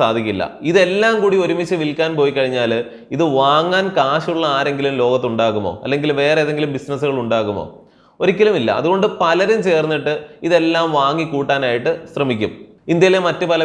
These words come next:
ബിസിനസ് സാമ്രാജ്യങ്ങളും ഇന്ത്യക്ക് പുറത്തുള്ള രാജ്യങ്ങളിലെ പല ബിസിനസ് ഗ്രൂപ്പുകളുമൊക്കെ ഇത് ഏറ്റെടുക്കും. പക്ഷേ ഇത്രയധികം കാര്യങ്ങൾ വിൽക്കാനുള്ളത് കൊണ്ട് തന്നെ ഇതിൻ്റെ ഡിമാൻഡ് കുറഞ്ഞു കുറഞ്ഞു പോകും, അല്ലെങ്കിൽ വളരെ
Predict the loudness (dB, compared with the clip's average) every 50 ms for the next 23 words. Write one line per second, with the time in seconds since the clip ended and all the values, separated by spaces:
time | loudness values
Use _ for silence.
0 | 0 -2 -4 -4 -6 -4 -2 -2 -2 0 0 0 0 0 -2 -2 0 0 0 -2
1 | -4 -10 -18 -20 -20 _ _ _ _ -8 -4 -2 0 0 0 0 0 0 0 0
2 | 0 0 0 2 2 2 2 2 0 0 0 -2 -2 0 0 0 0 0 0 2
3 | 2 0 0 -2 -6 -12 -8 -8 -8 -6 -6 -6 -8 -6 -6 -6 -4 -4 -4 -2
4 | 0 0 0 0 0 0 -2 -2 -2 -2 -4 -4 -6 -16 -16 -8 -2 2 4 6
5 | 4 4 2 0 0 0 -2 -2 -6 -10 -12 -18 -20 -12 -4 -4 -4 0 0 0
6 | 0 0 -2 -2 2 2 4 4 2 2 2 0 0 2 2 2 2 2 0 0
7 | 0 0 0 0 -2 -2 -2 -2 -2 0 0 0 0 0 0 0 0 0 0 2
8 | 2 2 0 0 -2 -2 -4 -4 -8 -14 -20 -20 -20 _ _ _ -4 -2 0 0
9 | 0 0 0 0 0 0 -2 -2 -2 -2 0 0 2 2 2 2 2 0 -2 -2
10 | 0 0 0 0 0 0 0 0 0 0 0 0 0 0 -2 -2 -4 -6 -8 -16
11 | -10 -6 -2 -2 0 2 2 2 2 2 2 2 2 4 4 4 4 2